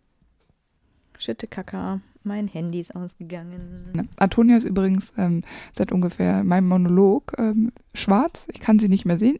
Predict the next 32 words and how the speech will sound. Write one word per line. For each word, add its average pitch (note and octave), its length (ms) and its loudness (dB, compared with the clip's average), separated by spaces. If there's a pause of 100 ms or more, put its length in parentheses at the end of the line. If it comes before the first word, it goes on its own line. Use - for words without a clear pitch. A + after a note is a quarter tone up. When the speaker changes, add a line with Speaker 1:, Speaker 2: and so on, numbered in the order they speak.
(140)
Speaker 2:
Jetzt - 400 -6
wurde F3 180 2
aufgelegt. C4+ 580 0 (760)
Eventuell F#3+ 840 2
ist - 360 -4
ihr E3+ 300 0
Akku G#3 260 0
leer D#3+ 240 0
gegangen. F3 440 -2 (680)
Ich - 140 -8
rede C4+ 280 4
einfach A3+ 340 0
ein G3+ 80 2
bisschen G3+ 320 -2
weiter. - 380 -4 (320)
Ich - 200 -6
hab - 140 -10
gar A3+ 160 2
nicht A3+ 160 2
so G#3 80 -2
viel A#3 220 2
zu A3 100 0
erzählen A#3 340 2
gerade, F#3+ 280 2
was F#3 160 -2
mir F#3+ 100 2
so F3+ 80 0
spontan G3 480 -4
einfällt, G#3 480 -2
bis - 160 -4
Toni F#3 320 0
zurückruft. - 800 -8